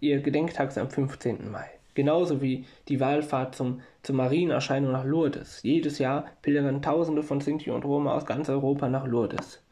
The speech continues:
Und wir sind einfach ein Teil dieser Kirche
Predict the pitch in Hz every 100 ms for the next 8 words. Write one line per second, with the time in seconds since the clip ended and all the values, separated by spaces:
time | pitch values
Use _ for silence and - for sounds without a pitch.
0 | _ - 139 139 - 131 175 147 180 175
1 | - - 98 107 101 - 110 104 - 120
2 | 123 110 110 110 110 131 117 120 123